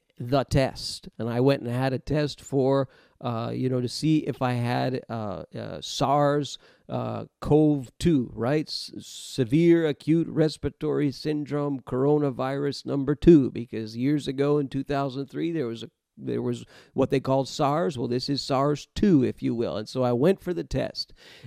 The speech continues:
And, you know, when you go for that test, let me tell you, they know what they're doing, and you, you have the test. Some of you who are watching, you've had the test as well.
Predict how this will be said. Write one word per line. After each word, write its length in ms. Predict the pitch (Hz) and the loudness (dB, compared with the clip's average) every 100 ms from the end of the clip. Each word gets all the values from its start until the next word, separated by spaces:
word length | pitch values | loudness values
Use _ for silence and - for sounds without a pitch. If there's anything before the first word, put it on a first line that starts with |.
| - | -6
And, 360 | 131 127 127 | -4 -4 0
you 100 | 131 | 2
know, 220 | 147 147 | 4 4
when 300 | 160 135 151 | 4 4 2
you 120 | 160 185 | 4 4
go 300 | 151 180 190 | 8 8 8
for 180 | - | 2
that 380 | 165 160 151 - | 2 2 0 0
test, 640 | 208 226 147 147 156 - - _ _ - | 2 4 4 2 0 -6 -8 _ _ -6
let 120 | 147 | 0
me 80 | 165 | 2
tell 200 | 175 214 | 4 4
you, 180 | 180 156 | 6 6
they 200 | 135 143 | 6 6
know 160 | 147 | 6
what 200 | 165 175 | 6 6
they're 140 | 175 180 | 4 2
doing, 440 | 139 139 156 151 | 4 6 6 6
and 140 | 120 | 2
you, 180 | 113 131 | 2 4
you 360 | 139 127 131 147 | 4 6 8 8
have 420 | 113 113 135 156 | 6 0 -2 -2
the 100 | 175 | -4
test. 360 | - 196 196 - | -2 -2 -2 -2
Some 160 | 143 | 0
of 140 | 139 135 | 0 2
you 120 | 143 | 2
who 100 | 135 | 2
are 80 | 139 | 0
watching, 640 | 131 147 185 - 190 175 - _ _ | 2 0 -2 2 2 0 -10 _ _
you've 260 | - 214 170 | -2 0 2
had 260 | 147 160 151 | 2 2 0
the 80 | |
test 380 | 147 143 160 - | -2 0 -2 -4
as 140 | 165 147 | -4 0
well. 380 | 175 220 220 | 2 0 -4